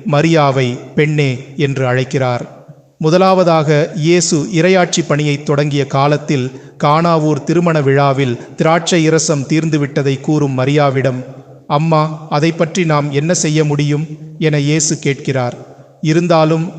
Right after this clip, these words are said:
மரியாவின் நம்பிக்கையால் தண்ணீர் திராட்சை இரசமான முதல் அற்புதத்தை இயேசு நிகழ்த்துவதைக் காண்கிறோம்.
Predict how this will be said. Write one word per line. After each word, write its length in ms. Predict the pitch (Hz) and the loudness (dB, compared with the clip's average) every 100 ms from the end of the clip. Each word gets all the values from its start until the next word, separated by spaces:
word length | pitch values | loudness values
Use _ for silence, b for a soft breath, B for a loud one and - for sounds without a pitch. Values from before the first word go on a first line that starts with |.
| 160 | -2
மரியாவின் 540 | 147 170 175 160 160 | 0 2 4 2 0
நம்பிக்கையால் 960 | 139 143 156 156 143 139 135 135 165 - | 0 0 -2 -2 0 2 2 0 -6 -6
தண்ணீர் 400 | - 147 175 175 | -2 0 2 0
திராட்சை 500 | 165 160 156 170 143 | 0 0 0 -2 0
இரசமான 580 | 151 151 160 156 160 156 | 0 0 0 0 0 0
முதல் 300 | 147 165 170 | 0 0 0
அற்புதத்தை 760 | 139 143 165 147 151 147 127 123 - | -2 -2 -2 -2 0 -2 -2 -6 -8
இயேசு 460 | 156 160 170 165 165 | -2 2 2 2 0
நிகழ்த்துவதைக் 640 | 143 170 165 165 139 131 | 2 0 0 -2 0 -2
காண்கிறோம். 720 | - 135 135 131 127 113 - | -2 -4 -2 -2 -2 -4 -10